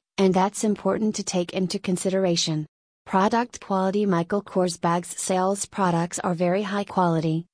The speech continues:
but you do want to see the little details and things that make a bag stand out in your case.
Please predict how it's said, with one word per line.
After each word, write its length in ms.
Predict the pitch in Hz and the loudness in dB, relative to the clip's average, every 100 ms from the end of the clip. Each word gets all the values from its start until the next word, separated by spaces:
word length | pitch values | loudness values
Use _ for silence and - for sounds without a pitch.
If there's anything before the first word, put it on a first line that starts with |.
| _ | _
but 140 | 196 190 | -2 2
you 160 | 190 | 2
do 160 | 190 220 | 2 2
want 260 | 196 196 196 | 2 0 0
to 100 | 214 | -2
see 280 | - 196 | 0 2
the 100 | 190 | 2
little 280 | 185 202 220 | 2 2 0
details 580 | 208 214 - 175 175 175 | 2 0 0 -2 -2 -2
and 240 | 196 180 | -2 -2
things 280 | - 185 202 | 0 0 0
that 160 | 202 196 | 0 0
make 240 | 175 175 | 0 0
a 80 | 190 | -2
bag 320 | 175 175 175 | 0 0 0
stand 380 | - 220 196 185 | -2 0 0 0
out 160 | 180 180 | -2 0
in 140 | 185 | 2
your 80 | 180 | 2
case. 500 | - 175 165 160 | 0 -2 -2 -4